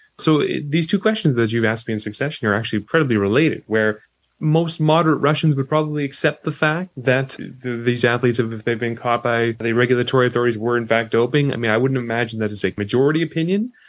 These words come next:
but certainly the official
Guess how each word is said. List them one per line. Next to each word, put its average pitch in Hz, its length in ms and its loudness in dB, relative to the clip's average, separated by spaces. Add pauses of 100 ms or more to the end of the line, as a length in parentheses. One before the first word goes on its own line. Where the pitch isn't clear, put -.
(200)
but - 280 -4
certainly 139 680 2
the 120 520 -4 (100)
official 180 540 0